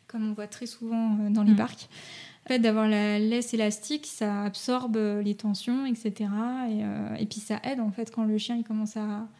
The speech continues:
Speaker 2: Ouais, ça tracte progressivement,
Speaker 1: Voilà,
Speaker 2: ça t'entraîne
Speaker 1: c'est,
Speaker 2: progressivement
Speaker 1: c'est,
Speaker 2: dans
Speaker 1: voilà.
Speaker 2: le, dans la vitesse,
Speaker 1: Exactement.
Speaker 2: quoi. Ok.
Speaker 1: Et il y a pas de, d'à-coup, euh, désagréable pour tout le monde. Et donc après, ben, du coup, pour l'humain,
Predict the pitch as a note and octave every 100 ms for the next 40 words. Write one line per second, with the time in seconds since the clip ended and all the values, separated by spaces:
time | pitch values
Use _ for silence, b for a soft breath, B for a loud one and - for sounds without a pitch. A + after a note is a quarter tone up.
0 | b b b b b _ A3+ G#3+ G3+ -
1 | A3+ A#3 A3 A3 G3+ G3+ A3+ A#3 A#3+ G#3
2 | G3+ G#3 G#3 G#3+ G#3+ G#3 G#3 G#3+ G3+ A3
3 | A3+ G3+ F#3+ F#3+ G3 G3 - G#3+ G#3 G3
4 | G#3 A3 A3 G#3 - A3+ A#3 A3 G3+ B3
5 | B3 A3 G#3+ G#3 A3 - B3+ C4+ A3+ G#3
6 | G3+ A3 G#3+ A3 A3 - - G#3+ G#3+ E4
7 | - B B B B B B - B3+ B3+
8 | B3 G#3 G#3 B3+ C#4+ A#3 G#3 - A#3 -
9 | B3+ A3 G3+ B3+